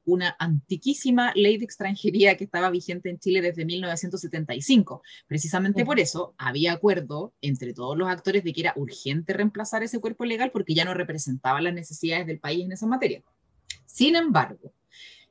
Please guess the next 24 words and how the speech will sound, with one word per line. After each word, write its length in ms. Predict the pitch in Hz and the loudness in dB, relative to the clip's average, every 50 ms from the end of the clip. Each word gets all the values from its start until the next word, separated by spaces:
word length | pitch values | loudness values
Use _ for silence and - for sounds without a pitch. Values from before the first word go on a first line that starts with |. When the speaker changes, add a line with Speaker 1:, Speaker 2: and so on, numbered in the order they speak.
| _ _ | _ _
Speaker 1:
eh, 220 | - 160 165 165 160 | 0 2 4 4 4
no 100 | 170 190 | 4 2
ha 80 | 208 | 2
tenido 300 | 202 165 147 156 170 196 | 2 2 -2 -2 0 2
el 80 | 208 208 | 2 4
mismo, 1040 | 214 233 247 254 247 247 254 247 247 240 240 240 233 233 233 226 226 220 220 214 - - | 4 4 4 4 4 2 2 0 0 0 0 -2 -2 -2 0 0 0 -2 -2 -4 -4 -2
eh, 160 | 180 180 170 - | -2 0 0 2
acuerdo 640 | 180 185 - 202 226 240 277 247 240 262 254 247 | 0 2 4 4 4 4 4 0 0 0 0 0
el 100 | 240 226 | 0 0
resultado 1000 | 208 - 196 - - - 156 147 - _ 208 233 294 320 311 311 311 302 302 302 | 0 0 -2 -2 -4 -4 -6 -6 -2 _ 4 6 6 6 4 2 0 -2 -2 -2
de, 280 | 247 269 269 269 269 262 | -2 -2 -2 -2 -2 -4
de 220 | 233 220 233 240 | -4 -4 -4 -4
ese 180 | 262 254 - 254 | -4 -4 -4 -6
proceso, 460 | 247 294 302 - 359 - - 117 - _ _ | -6 -6 -4 -4 -4 -6 -6 -10 -16 _ _
porque 280 | - 147 143 - 175 165 | -6 -4 -2 0 0 0
por 120 | 170 165 | -2 -2
un 100 | 165 170 | 0 2
lado 200 | 175 185 202 214 | 4 6 6 6
el 60 | 226 | 4
gobierno 320 | 202 202 190 202 202 208 214 | 4 2 2 2 2 0 -2
señala 340 | - 196 180 185 190 196 185 | -4 -4 -2 -2 0 0 -2
que 80 | - | -4
esta 160 | 185 - - | -6 -6 -2
ley 320 | 180 185 196 190 196 202 | 0 2 2 2 2 0